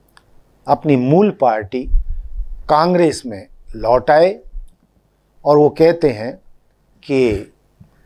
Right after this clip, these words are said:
कांग्रेस के सिद्धांत, कांग्रेस की नीतियां मेरे खून में समाई हैं, इसलिए मैं अपनी मूल पार्टी में लौट आया।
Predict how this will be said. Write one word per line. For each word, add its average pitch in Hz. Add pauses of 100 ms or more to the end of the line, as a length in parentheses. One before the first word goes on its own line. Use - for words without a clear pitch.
(180)
कांग्रेस 135
के 135
सिद्धांत, 123 (680)
कांग्रेस 143
की 139
नीतियां 135 (960)
मेरे 127
खून 131
में 120
समाई 120
हैं, 143 (800)
इसलिए 180 (760)
मैं 147
अपनी 135
मूल 120
पार्टी 104
में 196
लौट -
आया। -